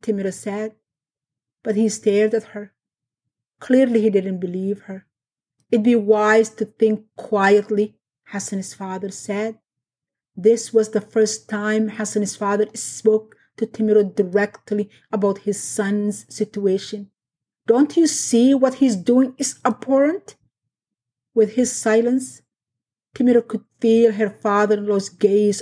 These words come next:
on her, caught somewhere between fear and apprehension.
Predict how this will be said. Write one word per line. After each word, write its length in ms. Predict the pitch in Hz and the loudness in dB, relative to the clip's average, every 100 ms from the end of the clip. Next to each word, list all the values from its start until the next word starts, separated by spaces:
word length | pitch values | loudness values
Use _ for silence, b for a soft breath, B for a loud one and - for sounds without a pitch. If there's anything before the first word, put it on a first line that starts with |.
| - | -6
on 240 | 220 202 202 - | -2 0 -2 -6
her, 200 | 202 - _ _ _ _ _ _ _ _ _ | -14 -16 _ _ _ _ _ _ _ _ _
caught 480 | - 233 214 220 - | -6 0 2 0 -4
somewhere 480 | - - 208 214 208 | -8 -2 0 2 2
between 440 | 196 - 202 190 _ | 0 -2 -4 -4 _
fear 440 | 220 214 214 214 - | 2 4 4 4 0
and 200 | 214 214 | -6 -2
apprehension. 880 | 202 - 196 170 190 190 - 208 208 | -4 -4 -6 -6 -6 -8 -6 -6 -6